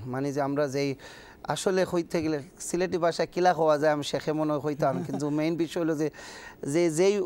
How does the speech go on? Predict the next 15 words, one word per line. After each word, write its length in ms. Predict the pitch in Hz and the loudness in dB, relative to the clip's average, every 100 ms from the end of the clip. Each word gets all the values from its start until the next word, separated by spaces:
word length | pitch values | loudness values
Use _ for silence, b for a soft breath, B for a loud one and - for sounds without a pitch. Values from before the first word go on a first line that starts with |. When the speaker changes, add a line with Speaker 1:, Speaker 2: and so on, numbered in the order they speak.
| 175 | 2
Speaker 1:
যেই 180 | 208 | 4
উদ্দেশ্যের 600 | 214 202 160 226 - 247 | 4 2 2 2 4 2
মাধ্যমে 420 | 208 185 165 196 180 | 2 0 2 2 4
আল্লাহ 220 | 165 165 | 4 2
দুনিয়াতে 360 | 160 156 156 | 2 0 0
আমরা 220 | 160 160 151 | 0 0 2
পাঠাইছেন, 420 | 156 147 143 143 | 0 -2 -4 -6
সেই 300 | 131 - 170 | -6 0 0
দিকে 300 | 165 170 180 | 2 0 2
আমরা 340 | 151 139 143 123 B B B | 2 2 0 -2 B B B
এই 160 | - 151 | 2 4
আমাদের 320 | 151 151 147 | 4 2 0
ডিসকাশনটা 640 | 135 - 131 - 143 147 | -2 -4 -4 -2 -2 -2
নেওয়ার 300 | 139 131 123 120 | 0 -2 -2 -4
চেষ্টা 440 | 139 - 135 117 | -10 -6 -6 -6